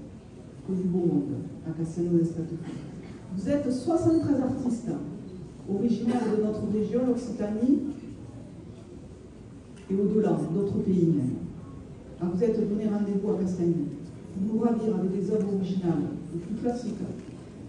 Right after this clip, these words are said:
mais surtout des œuvres de qualité. Et je dirais même des œuvres qui transportent notre pensée dans une autre sphère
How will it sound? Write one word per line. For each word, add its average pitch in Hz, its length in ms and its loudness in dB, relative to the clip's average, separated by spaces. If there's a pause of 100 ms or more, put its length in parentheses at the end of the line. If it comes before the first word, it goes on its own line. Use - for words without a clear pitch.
(160)
mais 226 260 0
surtout 294 380 6
des 262 160 8
œuvres 262 220 4
de 233 100 6
qualité. 226 520 4 (960)
Et 240 40 -8
je 226 100 -2
dirais 285 280 8
même 294 320 10 (1080)
des 247 360 6
œuvres 359 460 6
qui - 80 -4
transportent 285 580 2
notre 208 380 -2
pensée 254 360 4
dans 214 160 2
une 208 240 2
autre 254 160 0
sphère 175 380 -4